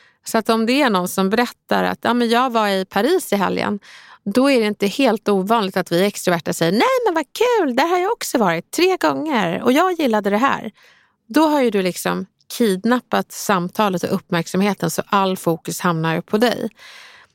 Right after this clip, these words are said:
Så ett tips är ju att vi extroverta, för att upplevas som mer, ja, behagliga för introverta,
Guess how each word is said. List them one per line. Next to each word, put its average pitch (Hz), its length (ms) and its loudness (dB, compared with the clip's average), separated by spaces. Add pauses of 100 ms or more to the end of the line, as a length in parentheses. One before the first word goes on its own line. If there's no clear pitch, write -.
(160)
Så 214 220 0
ett - 320 -4
tips - 600 -4
är 185 240 0
ju 180 380 -2 (280)
att 202 160 -2
vi 185 180 2
extroverta, 180 920 -2
för - 160 -2
att 185 140 -4
upplevas 196 680 -2
som 180 200 0
mer, 170 460 -2 (1080)
ja, 127 340 -6 (460)
behagliga 240 840 2
för - 120 -6
introverta, - 840 -2